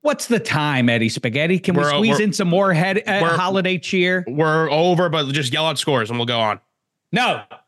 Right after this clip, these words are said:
Speaker 1: I'm doing it. The Saturday special. Let's go to Pittsburgh, where dark clouds hang overhead and where Jake Browning and his pals are chasing an improbable wild card. I suppose the Steelers technically are too, but come on.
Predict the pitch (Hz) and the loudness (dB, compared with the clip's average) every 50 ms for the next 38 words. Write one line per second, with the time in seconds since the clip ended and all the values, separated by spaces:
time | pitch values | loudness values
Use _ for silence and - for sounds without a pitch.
0 | _ _ - 240 311 320 247 - 349 349 339 285 233 196 170 135 - - 208 - | _ _ -4 -2 -2 -2 -2 0 2 2 2 2 2 2 0 -2 -2 -4 -4 -2
1 | - 285 285 294 302 302 285 285 285 277 - - - - 262 277 254 - - 202 | -2 -2 0 0 0 0 0 2 0 0 -2 -2 -2 0 0 0 0 0 -2 -2
2 | 190 220 247 285 240 - - 262 262 320 311 226 196 - - 185 190 175 - - | 0 0 -2 -2 -2 -4 -4 0 2 2 2 2 0 -2 -2 -4 -4 -4 -6 -8
3 | - 202 208 180 165 160 147 127 107 156 160 190 214 185 - - - 156 156 175 | -6 -6 -4 -2 -2 -2 -2 -2 -2 -2 0 0 0 -2 -4 -4 -2 -2 0 0
4 | 185 190 190 175 135 - 156 170 180 175 170 170 175 170 156 139 123 123 139 147 | 0 0 0 -2 -2 -2 -2 0 0 0 0 0 0 0 0 -2 0 0 0 0
5 | 156 139 139 127 123 120 120 110 - 135 143 151 131 120 123 127 131 139 143 139 | 0 0 -2 -2 -2 -2 -4 -2 -2 -2 -2 -2 -4 -2 -2 0 0 0 0 0
6 | 135 120 120 117 113 135 139 127 - - 131 131 131 135 131 123 113 107 - 131 | 0 0 0 0 0 -2 -2 -2 -4 -4 -2 0 0 0 -2 -2 -4 -4 -2 -2
7 | 131 135 127 127 123 123 120 127 139 135 123 - - 127 131 131 127 131 113 110 | -2 -2 0 0 0 2 2 0 0 -2 -4 -4 -2 -2 0 0 -2 -2 -2 -2
8 | 110 107 110 117 123 127 131 131 127 123 117 - - 127 123 120 120 110 - - | -4 -2 -2 0 0 0 0 0 0 -2 -2 -2 -2 0 0 0 -2 -4 -8 -16
9 | - - - _ _ _ _ _ _ _ _ _ - 131 131 - 139 - 156 170 | -20 -20 -20 _ _ _ _ _ _ _ _ _ -8 -6 -6 -6 -2 0 0 0
10 | 175 139 - - 123 - - - 135 131 131 131 127 127 127 123 120 - - 127 | 0 0 -2 -4 -6 -6 -2 0 0 2 2 2 2 2 2 0 -2 -4 -4 -4
11 | 123 120 - 131 120 - 123 120 120 117 117 113 110 - - 127 117 113 110 113 | -4 -2 -2 -4 -2 0 0 0 2 2 0 0 -2 -2 -2 0 0 0 0 -2
12 | - - 98 85 80 80 95 | -4 -4 -6 -6 -6 -8 -12